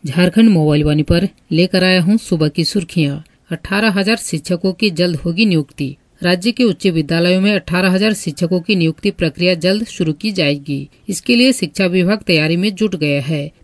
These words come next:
विभाग की ओर से राज्य के विभिन्न जिलों में रोस्टर तैयार कर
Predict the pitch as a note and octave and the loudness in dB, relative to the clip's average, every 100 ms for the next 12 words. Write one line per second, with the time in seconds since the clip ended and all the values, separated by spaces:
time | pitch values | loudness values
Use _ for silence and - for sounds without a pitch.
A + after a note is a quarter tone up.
0 | - F3+ G3 A3+ B3 G#3+ G#3 - G3 E3 | -2 0 0 -2 -2 -2 -2 -2 -2 -2
1 | D#3 F#3+ G#3+ F3+ E3+ G3 G#3+ F3 D#3+ E3 | -4 -4 -2 0 2 2 2 2 2 2
2 | F3+ G3 F3 E3 - G#3+ - D#3 D3 D#3+ | 2 2 0 0 -2 -4 -4 -4 -4 -2
3 | F#3 | -4